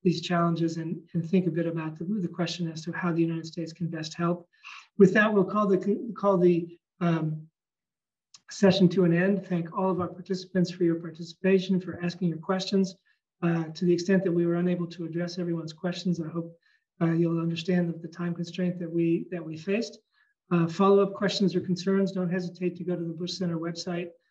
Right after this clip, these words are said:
uh, and, and send us a, send us a note or an email.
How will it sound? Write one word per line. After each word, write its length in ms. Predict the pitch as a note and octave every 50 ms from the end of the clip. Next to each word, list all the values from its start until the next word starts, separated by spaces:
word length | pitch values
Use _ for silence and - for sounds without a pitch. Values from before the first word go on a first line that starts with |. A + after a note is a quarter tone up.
| _ _ _ _ _ -
uh, 300 | E3+ E3 D#3+ D#3+ D#3+ F3+ - D#4+
and, 360 | B3+ G3+ F3+ E3+ E3 E3 E3 - - - F#4 D4+
and 180 | G3+ F3 E3 E3+
send 260 | - - F#3 F3 F3+ F3
us 140 | E3 -
a, 280 | F3+ E3 D#3+ D#3+ F3+ - - -
send 240 | - - F#3+ F3+ F3
us 160 | D#3+ - -
a 60 | E3
note 240 | E3 F3 F3 F3+ F3
or 100 | E3+ E3
an 80 | E3 E3+
email. 480 | F3+ F3+ F3+ F3+ F3+ F3+ F3+ F3+ -